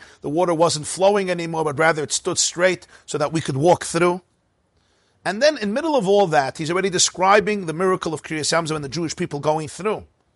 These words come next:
He starts this whole pasuk, "Amar Oyev Erdoif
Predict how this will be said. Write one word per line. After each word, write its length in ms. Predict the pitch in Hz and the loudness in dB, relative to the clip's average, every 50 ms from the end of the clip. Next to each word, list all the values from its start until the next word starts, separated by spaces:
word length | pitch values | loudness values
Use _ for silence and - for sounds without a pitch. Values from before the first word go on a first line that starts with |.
| _ _ _ _ _ _ _ _ _ _ _ _ _ _ _ _ _ | _ _ _ _ _ _ _ _ _ _ _ _ _ _ _ _ _
He 140 | - 185 185 | -10 -6 -6
starts 380 | - - 240 240 262 240 - | -2 2 4 4 4 4 2
this 180 | - 214 - - | 0 -2 2 4
whole 180 | 208 214 214 | 4 4 4
pasuk, 360 | - 208 202 - - 160 - - - | 4 2 2 2 0 -4 -8 -2 4
"Amar 640 | - 240 262 269 277 269 269 277 277 285 - - _ - | 4 4 6 6 6 4 6 6 4 2 0 -2 _ 4
Oyev 640 | 196 214 214 220 214 208 208 202 196 185 180 165 - | 4 6 6 6 4 2 2 2 0 -2 -4 -4 0
Erdoif 640 | - 208 226 233 240 202 190 220 214 202 190 - | 2 2 4 2 2 0 -2 -2 -2 -2 -4 -4